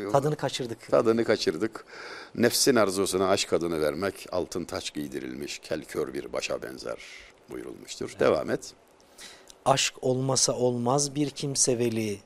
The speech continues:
Speaker 1: Allah'a aşk ile varmış erenler."
Speaker 2: Allah Allah. Şimdi bak.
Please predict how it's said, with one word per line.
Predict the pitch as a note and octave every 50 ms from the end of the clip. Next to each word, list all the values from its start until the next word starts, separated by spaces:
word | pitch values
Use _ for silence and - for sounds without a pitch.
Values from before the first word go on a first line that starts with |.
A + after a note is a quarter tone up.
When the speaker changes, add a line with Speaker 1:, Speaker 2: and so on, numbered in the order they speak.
| _ _ - -
Speaker 1:
Allah'a | - A#2 A#2+ A#2 A2+ A2+ A#2 A2+ G#2+ G#2 A2 G#2+ - - A#2
aşk | B2+ - - - -
ile | B2 A2 G#2 F#2+ - - _ _ -
varmış | G#2 G#2 G#2+ G#2 G2 G#2+ A2+ - -
erenler." | A#2+ G#2+ G2+ F#2 E2+ D#2+ D#2+ F2+
Speaker 2:
Allah | F#2 E2 D2+ C2+ C#2 C#2+ E2 D#2 -
Allah. | C2+ A1+ G#1+ A1 A#1+ B1 - -
Şimdi | - - G#2+ D#2 D2 C2
bak. | - -